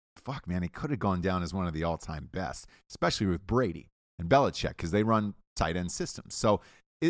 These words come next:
is it possible? I don't know. Maybe. Uh, we'll find out. Um, but, but, but here's where this story really takes a turn. So I, I, I think the, the,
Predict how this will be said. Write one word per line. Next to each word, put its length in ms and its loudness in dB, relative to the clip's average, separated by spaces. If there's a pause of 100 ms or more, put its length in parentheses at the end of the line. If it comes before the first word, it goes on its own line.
is 140 4
it 100 -4
possible? 580 2
I 60 4
don't 120 4
know. 120 0
Maybe. 400 -2 (100)
Uh, 400 -4 (220)
we'll 160 0
find 320 2
out. 300 2 (360)
Um, 500 0
but, 160 2
but, 300 4
but 160 6
here's 460 -2
where 120 8
this 160 2
story 520 2
really 520 4
takes 320 0
a 60 -8
turn. 360 -8 (680)
So 440 6
I, 20 -4 (420)
I, 100 6 (100)
I 140 6
think 320 -2
the, 220 2
the, 180 0